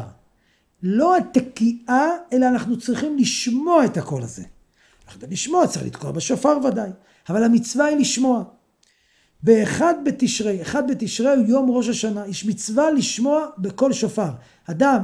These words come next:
שמתכוון לשמוע את הקול שופר, יגיד, "הריני מתכוון לקיים מצווה לשמוע קול שופר." כתוב בתורה,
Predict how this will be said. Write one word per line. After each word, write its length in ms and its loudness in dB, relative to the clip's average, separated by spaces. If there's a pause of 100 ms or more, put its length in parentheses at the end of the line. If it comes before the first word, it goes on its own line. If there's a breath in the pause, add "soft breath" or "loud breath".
(160)
שמתכוון 880 -2
לשמוע 380 -2
את 120 -8
הקול 280 -4
שופר, 360 -2
יגיד, 320 -2
"הריני 380 -2
מתכוון 680 -2
לקיים 440 -2
מצווה 800 -2 (280 loud breath)
לשמוע 580 0 (320)
קול 220 2
שופר." 360 -4 (1200 loud breath)
כתוב 300 4
בתורה, 460 0